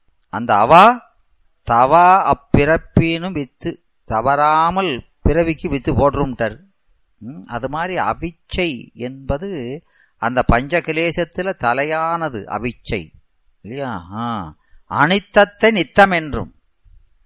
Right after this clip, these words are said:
இல்லையா? இன்பத்தை துன்பம் என்றும், துன்பத்தை இன்பம் என்றும், பகையை உறவென்றும், உறவை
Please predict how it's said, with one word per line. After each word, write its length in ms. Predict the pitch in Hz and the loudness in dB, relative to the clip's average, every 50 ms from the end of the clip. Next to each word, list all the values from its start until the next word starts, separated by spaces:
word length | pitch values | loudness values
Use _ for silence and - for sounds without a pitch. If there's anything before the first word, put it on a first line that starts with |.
| _ _ _ _ | _ _ _ _
இல்லையா? 440 | - 107 131 147 160 151 123 95 - _ _ _ _ _ _ | -14 -10 -6 -4 -4 -4 -4 -6 -10 _ _ _ _ _ _
இன்பத்தை 840 | - 139 165 185 190 208 202 202 - 214 220 254 277 269 262 _ _ _ _ _ _ _ _ _ _ _ | -6 -4 -4 0 2 2 2 2 4 2 2 2 2 -2 -10 _ _ _ _ _ _ _ _ _ _ _
துன்பம் 420 | - - 151 175 190 190 208 196 165 | 2 4 4 4 2 0 0 0 0
என்றும், 460 | 151 139 127 120 113 98 - - _ _ | -2 -6 -6 -8 -10 -12 -12 -14 _ _
துன்பத்தை 840 | - - 139 160 180 185 190 185 185 - 208 208 233 262 269 254 - _ _ _ _ _ _ _ 226 | -6 -6 -6 -6 -4 -2 -2 -2 0 0 2 2 2 2 -2 -6 -14 _ _ _ _ _ _ _ _
இன்பம் 440 | - 117 135 151 165 185 196 180 156 | -10 -8 -8 -8 -8 -8 -8 -8 -6
என்றும், 360 | 139 123 113 101 110 98 - - | -8 -10 -10 -12 -16 -10 -4 0
பகையை 520 | 123 131 139 135 175 185 185 180 185 190 | 0 2 2 2 2 0 0 0 -2 -2
உறவென்றும், 720 | 175 139 139 147 160 170 160 156 139 127 107 92 92 90 - _ _ _ _ _ _ _ _ _ | 0 0 2 4 4 4 2 2 0 -2 -6 -10 -12 -14 -16 _ _ _ _ _ _ _ _ _
உறவை 680 | - 107 127 156 185 190 190 208 233 269 254 - _ | 2 4 6 8 8 8 8 6 4 4 0 -8 _